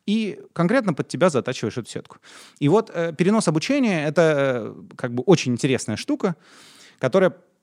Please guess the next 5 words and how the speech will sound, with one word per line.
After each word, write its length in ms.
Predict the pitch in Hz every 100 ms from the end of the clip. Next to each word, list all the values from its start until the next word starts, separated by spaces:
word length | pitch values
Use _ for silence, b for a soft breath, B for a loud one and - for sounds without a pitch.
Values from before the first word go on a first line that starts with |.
| _ _ _
показывает, 560 | 147 151 175 147 127 123
что, 460 | - 147 143 131 123 B B -
м, 200 | 135 123
если 300 | 123 160 160
правильно 500 | 135 160 147 113 98